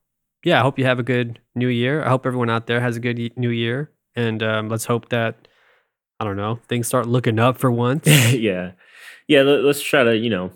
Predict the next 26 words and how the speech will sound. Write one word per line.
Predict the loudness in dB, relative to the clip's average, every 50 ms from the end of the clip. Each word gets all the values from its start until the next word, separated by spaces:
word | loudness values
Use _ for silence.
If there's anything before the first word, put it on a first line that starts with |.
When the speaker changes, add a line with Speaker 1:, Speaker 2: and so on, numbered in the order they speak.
| _ _ _
Speaker 2:
stay | -14 -6 -4 -4 -4
positive. | -2 -2 -4 -4 -4 -4 -6 -4 -2
I, | -2 -2 -2
I, | -2 -4 -6 -6 -6 -6
I, | -6 -6 -2 0 2
I'm | 2 4
a | 2
cynical | 2 2 0 -2 -2 -2 -6 -8
person | -6 -4 -6 -6 -6 -8 -8 -10 -10
to | -10 -10 -12 -12 -14 _ -18 -18 -14 -8
begin | -6 -4 -2 -2 -2 -2 -2
with, | -2 -4 -6 -6 -8
and, | -10 -8 -8 -8 -8 -10 -14 _ -20 -20 -20 -20 -16 -12
you | -8
know, | -6 -6
I'm | -6 -6
trying | -6 -6 -4 -4
to, | -4 -4
I'm | -4 -6 -8
trying | -6 -6 -4 -2
to | -2 -2 -4 -6 _ _ _ _ _ _ _ _ _ -2
be | 0 0 2 2 0 -2 -2 -4 -8 -12 _ _ _ _ _ _ _ _ _ _ _ _ _ _ _ _ _ -10 -8 -2 2 4
cautious, | 4 4 4 2 0 0 2 4 4 4 4 2 2 -2 -4 -4 -4 -4 -6 -8 -10 -12 _ _ -10
but | -6 -2 2 2 2 2
also, | 0 0 0 0 0 -2 -2 -2 0 0
like, | 0 -2 -4 -4 -4 -4 -6 -6 -10 -12